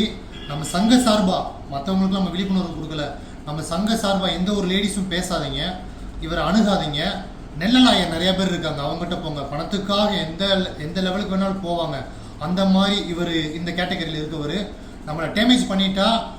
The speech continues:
மக்கள்கிட்ட இன்னும் பணம் சம்பாதிக்கலாம், அந்த கேஸை எப்படி எப்படினாலும் கொண்டு போலாம் அப்படிங்கிற ஒரு கெட்ட நோக்கத்துல பண்றாரு. அதனால வந்து சுமார் இது வரைக்கும் நாங்க ஒரு ஃபைல் எடுத்துட்டு இருக்கோம்.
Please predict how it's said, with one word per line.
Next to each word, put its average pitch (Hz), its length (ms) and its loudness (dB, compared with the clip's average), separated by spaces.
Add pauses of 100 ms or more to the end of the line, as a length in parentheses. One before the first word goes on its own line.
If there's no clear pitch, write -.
(140)
மக்கள்கிட்ட 226 320 -2
இன்னும் 208 260 0
பணம் 196 200 0
சம்பாதிக்கலாம், 170 460 -2
அந்த 147 140 -4
கேஸை 202 200 -2
எப்படி 185 400 -2
எப்படினாலும் 214 360 0
கொண்டு 185 200 -2
போலாம் 175 300 -2
அப்படிங்கிற 160 320 -6
ஒரு 147 120 -4
கெட்ட 165 260 -6
நோக்கத்துல 180 480 -4 (100)
பண்றாரு. 147 480 -4 (400)
அதனால 190 340 2
வந்து 170 300 -2 (580)
சுமார் 196 520 2
இது 190 140 0
வரைக்கும் 220 460 2 (300)
நாங்க 175 180 -2
ஒரு 156 100 -2
ஃபைல் 196 280 0
எடுத்துட்டு 190 240 -2
இருக்கோம். 151 320 -6